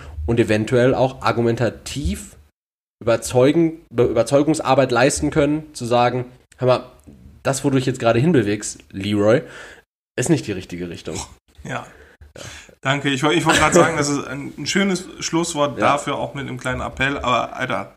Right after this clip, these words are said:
Speaker 1: <laughs>
Speaker 2: mach, mach doch nicht mal direkt alles kaputt.
Speaker 1: Ja.
Speaker 2: Warum?
Speaker 1: Entschuldige, ja, wir sind ja auch immer noch irgendwie auch ein Comedy-Podcast.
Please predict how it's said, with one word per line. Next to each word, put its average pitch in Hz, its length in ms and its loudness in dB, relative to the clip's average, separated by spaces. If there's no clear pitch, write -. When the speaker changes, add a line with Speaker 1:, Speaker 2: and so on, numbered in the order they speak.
Speaker 1:
<laughs> - 540 2
Speaker 2:
mach, - 160 -6
mach 196 160 -4
doch 202 120 -2
nicht 196 220 -2
mal 185 120 0
direkt 170 240 -6
alles 147 220 -6
kaputt. - 420 -8
Speaker 1:
Ja. 98 220 -8
Speaker 2:
Warum? 143 320 -6
Speaker 1:
Entschuldige, 113 300 -2
ja, 95 100 -2
wir 113 80 -4
sind 147 140 4
ja 147 80 6
auch 123 80 0
immer 143 180 2
noch 156 100 2
irgendwie 151 360 0
auch 139 160 -2
ein 160 80 -2
Comedy-Podcast. 98 840 -4